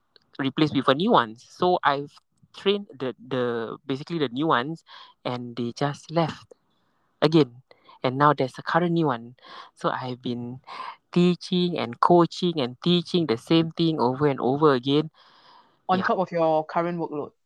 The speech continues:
Speaker 1: Yes, correct. And then, like, on the side, I still have to do <sighs> promoting, marketing, projects, events. I'm, uh, on top of my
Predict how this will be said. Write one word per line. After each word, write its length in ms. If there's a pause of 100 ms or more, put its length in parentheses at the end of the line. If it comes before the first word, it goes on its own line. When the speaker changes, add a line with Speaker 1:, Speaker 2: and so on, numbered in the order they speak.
Speaker 1:
Yes, 400
correct. 560
And 200
then, 320
like, 280
on 120
the 120
side, 560
I 140
still 200
have 140
to 80
do 320 (800)
<sighs> 720
promoting, 1040
marketing, 920
projects, 760
events. 540 (1300)
I'm, 180
uh, 220 (520)
on 140
top 140
of 220
my 380